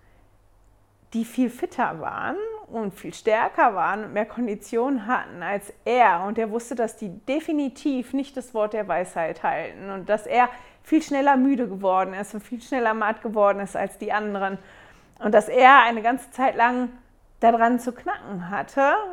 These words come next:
"Wieso ist das so? Ich verstehe das nicht. Ich halte mich da dran, es gibt diese Verheißung, die halten sich nicht daran, die sind trotzdem fitter." Ich werde diese Ansprache verlinken. Ich weiß gerade den Titel nicht mehr, aber das hat irgendwas mit Geduld zu tun. Also wenn ihr Uchtdorf Geduld sucht, werdet ihr die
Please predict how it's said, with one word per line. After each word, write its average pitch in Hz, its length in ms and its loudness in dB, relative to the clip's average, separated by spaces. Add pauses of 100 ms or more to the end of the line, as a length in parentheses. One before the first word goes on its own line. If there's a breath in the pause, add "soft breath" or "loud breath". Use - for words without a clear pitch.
(280)
"Wieso 220 340 0
ist - 180 -2
das 320 180 2
so? 175 80 -4
Ich 175 160 -8
verstehe 285 300 -8
das - 180 -4
nicht. 170 220 -12
Ich - 160 -8
halte 254 180 2
mich 330 140 -10
da 311 160 6
dran, 311 240 6
es 226 180 -8
gibt 240 220 -8
diese 262 180 -4
Verheißung, 254 800 0 (880)
die 214 140 0
halten 220 200 6
sich 220 180 -6
nicht 233 180 -4
daran, 233 340 0
die 240 80 -6
sind 233 220 -6
trotzdem 208 400 -4
fitter." 180 460 0 (1400 soft breath)
Ich 202 220 -6
werde 226 300 6
diese 262 180 -2
Ansprache 247 560 -2
verlinken. 196 1200 0
Ich - 120 -20 (280)
weiß 208 200 -6
gerade 214 180 -6
den 214 120 -8
Titel 226 280 -10
nicht 180 180 -12
mehr, 185 120 -6
aber 190 140 -4
das 190 160 -12
hat - 160 -4
irgendwas 226 300 -6
mit 226 160 -8
Geduld 220 400 -4
zu - 80 -10
tun. 165 300 -12
Also 175 180 -8
wenn 185 100 -6
ihr 147 140 -6
Uchtdorf 226 420 -2
Geduld 233 420 0
sucht, 254 360 -4
werdet 202 300 2
ihr 202 200 2
die 196 300 -8